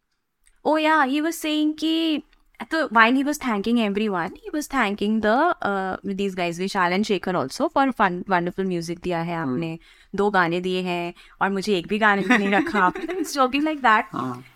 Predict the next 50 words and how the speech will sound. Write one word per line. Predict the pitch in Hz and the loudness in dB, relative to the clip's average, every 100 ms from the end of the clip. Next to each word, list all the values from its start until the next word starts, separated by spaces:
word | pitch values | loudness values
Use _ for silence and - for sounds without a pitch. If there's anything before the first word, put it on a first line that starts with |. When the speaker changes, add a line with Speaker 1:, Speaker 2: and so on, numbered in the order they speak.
| - | -16
Speaker 1:
तो | 480 | 2
तब | 370 330 | 4 4
मुझे | 349 427 | 2 2
लगा | 427 302 294 | 2 2 0
कि | 339 | 0
यार, | 330 370 427 302 _ _ _ - | 4 6 4 0 _ _ _ -2
and | 294 302 | 2 2
then | 392 - | 2 2
end | 269 302 | 2 4
में | 302 285 | 4 4
ना | 262 359 - | 6 4 4
इन्होंने | 254 269 269 | 2 4 2
बोला | 294 254 247 | 2 0 0
सबको | 269 269 - | -2 -6 -6
कि | 285 | -6
हम | 311 294 | -2 2
डांस | 208 160 196 | 2 2 -2
करेंगे, | 190 156 160 | -4 -2 -4
तो | 139 240 | -4 -4
जॉन | 226 202 | -2 0
ने | 208 | 0
बोला, | 220 226 | 0 0
"मेरे | 220 190 | 0 0
को | 202 | -4
तो | - _ - | -6 _ -4
करवाया | 202 202 240 | 2 4 4
नहीं | 285 | 4
तुमने, | 302 277 277 277 233 | 2 2 2 4 4
I | 214 | 4
don't | 262 | 2
know | 277 262 | 2 0
how | 226 | 0
to | 247 | 0
dance | 220 208 240 | 2 2 0
on | 240 | -2
this | 226 | -2
step।" | - 277 - _ _ _ _ _ _ _ _ _ - | -4 -6 -6 _ _ _ _ _ _ _ _ _ -8
तो | 240 | -2
शाहरुख | 240 208 208 | 2 4 2
ने | 233 | 0
बोला, | 214 233 | 2 2
"मैंने | 285 277 | 2 4
बैकस्टेज | 226 196 - 247 - | 2 2 -2 -6 -4
तुमको | 254 247 | -6 -4
बताया | 247 240 220 | -2 2 2
था | 247 254 | 2 0
ना | 294 | 0
एक | 302 | -4
स्टेप।" | - 196 170 _ _ _ _ _ _ | -6 -6 -6 _ _ _ _ _ _
तो, | 208 202 190 180 175 | -2 0 0 -4 -6